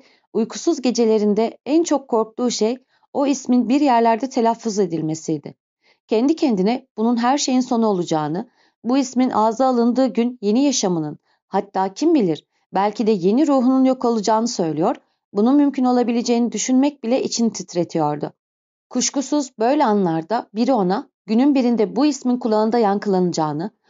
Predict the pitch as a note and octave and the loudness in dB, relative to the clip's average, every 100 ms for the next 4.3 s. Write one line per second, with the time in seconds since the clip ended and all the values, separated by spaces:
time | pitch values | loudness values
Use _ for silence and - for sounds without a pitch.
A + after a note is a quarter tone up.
0 | _ - G#3+ G#3+ B3+ C4 D#4+ A3 A3 B3 | _ -6 0 2 2 2 0 0 0 2
1 | B3 C4+ C#4 B3 A#3+ A#3+ G#3+ A3+ B3 B3 | 2 2 2 0 -2 -2 -2 -2 -2 0
2 | A3 A3 A3+ A#3+ A#3+ B3 A#3+ - A3 - | 0 2 0 -4 -4 -4 -6 -6 -8 -4
3 | G3+ G3+ G3 G#3 A#3 A3 - F3 F3 D#3 | -2 -2 -2 -6 -4 -4 -4 -6 -4 -4
4 | D3 F3 | -4 -6